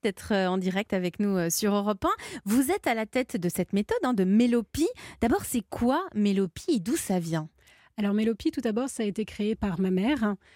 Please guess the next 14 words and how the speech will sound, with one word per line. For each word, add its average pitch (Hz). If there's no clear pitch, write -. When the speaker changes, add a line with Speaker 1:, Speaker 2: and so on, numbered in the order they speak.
Speaker 2:
qui, 269
euh, 208
voulait 214
que 233
ses 202
enfants 202
apprennent, 233
euh, 196
la 185
musique 190
d'une 185
façon 190
plus 208
douce. 196